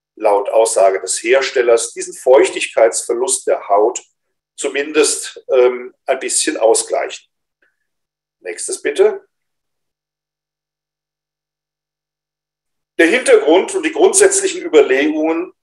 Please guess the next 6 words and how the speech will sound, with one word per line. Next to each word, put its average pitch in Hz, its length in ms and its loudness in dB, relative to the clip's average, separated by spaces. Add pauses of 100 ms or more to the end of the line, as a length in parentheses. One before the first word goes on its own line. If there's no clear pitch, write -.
(120)
zu - 220 -4
den 156 240 -2
von 143 160 -2
uns 156 260 -6
durchgeführten 143 680 -4
In-vitro-Untersuchungen. 110 1200 -8